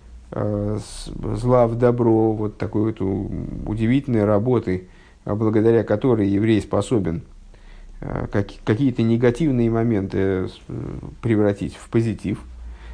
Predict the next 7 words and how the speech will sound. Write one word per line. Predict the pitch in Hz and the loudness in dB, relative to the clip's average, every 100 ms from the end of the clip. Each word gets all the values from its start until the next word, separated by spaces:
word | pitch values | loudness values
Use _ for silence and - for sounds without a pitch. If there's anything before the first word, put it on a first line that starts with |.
| - - | -10 -6
э, | 98 | -2
перекачать | - 117 123 117 151 131 | 2 2 2 2 2 0
в | - | 0
позитив, | - 117 104 - 101 - - - - - - - | 0 0 -2 -2 -4 -4 -10 -10 -10 -10 -10 -6
э, | - 113 110 113 110 - - - - - - | -2 0 2 2 2 0 -6 -16 -18 -20 0
он | 160 180 175 156 131 - - - - - - - - | 4 6 6 4 0 -6 -20 -20 -20 -20 -20 -20 -16
способен | - - 127 120 185 165 120 104 90 | -6 4 4 4 4 4 4 2 0